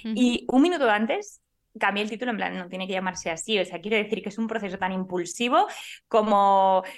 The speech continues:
Speaker 2: como, este sí que es verdad que lo tenía bastante más, bastante más ya trabajado. Y quería que fuese como un, un manual, quería que fuese una guía a la que,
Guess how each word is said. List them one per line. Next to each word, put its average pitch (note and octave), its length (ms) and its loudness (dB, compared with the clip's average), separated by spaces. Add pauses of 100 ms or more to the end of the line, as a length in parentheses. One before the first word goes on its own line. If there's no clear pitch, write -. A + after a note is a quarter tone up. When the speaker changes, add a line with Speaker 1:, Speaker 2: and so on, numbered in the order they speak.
(160)
Speaker 2:
como, F#3+ 240 2
este - 240 -2
sí - 100 -8
que - 60 -8
es C#4+ 80 -8
verdad C4 240 -2
que C#4+ 80 -6
lo B3+ 80 -2
tenía G#3+ 240 0
bastante A3 380 -4
más, G#3 480 -6
bastante G3 420 -4
más G3+ 400 -4
ya F#3+ 540 -2
trabajado. E3+ 640 -2 (420)
Y - 80 -20
quería A#3 400 2
que C4 80 -4
fuese A#3 260 -6
como F#3+ 460 -4 (160)
un, G#3 760 -6 (460)
un B3 100 -2
manual, G#3 480 0
quería F#3+ 200 -6
que G#3 80 -6
fuese A3 240 -4
una G#3 180 -2
guía A3 380 0
a - 20 -2
la F#3 200 -4
que, F3+ 260 -10